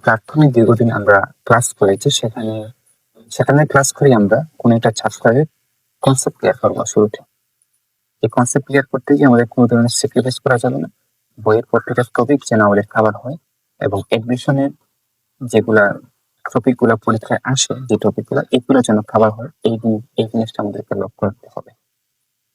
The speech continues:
এরপরে আসতে হবে আমাদের যখন এই কনসেপ্টটা ক্লিয়ার করবো আমরা, তো যেই প্ল্যাটফর্মে ক্লাস করি না কেন, সেই প্ল্যাটফর্মে যে ভাইয়ারা ক্লাস করাবেন, ওনাদের যে নোটটা আছে সেই নোটটা আমাদেরকে রিভাইজ করতে হবে। এই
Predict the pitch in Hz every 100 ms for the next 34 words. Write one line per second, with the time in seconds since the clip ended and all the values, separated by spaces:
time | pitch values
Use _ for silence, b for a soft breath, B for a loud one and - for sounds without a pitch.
0 | _ _ _ _ - 131 131 147 143 -
1 | 147 117 117 120 123 110 143 - _ -
2 | 113 - 139 127 - 127 - 156 156 -
3 | 127 117 - 101 113 107 107 160 - _
4 | _ _ 117 104 123 135 - 127 - 160
5 | 170 - 123 117 - 107 98 101 127 -
6 | - 113 113 - - 127 123 117 110 113
7 | 123 - 110 - 135 123 104 151 _ _
8 | _ _ _ _ 120 113 113 104 - 110
9 | 101 120 135 - 151 - 123 104 95 107
10 | 98 101 - 101 98 - - - - -
11 | _ _ _ _ _ _ _ _ _ _
12 | _ _ _ -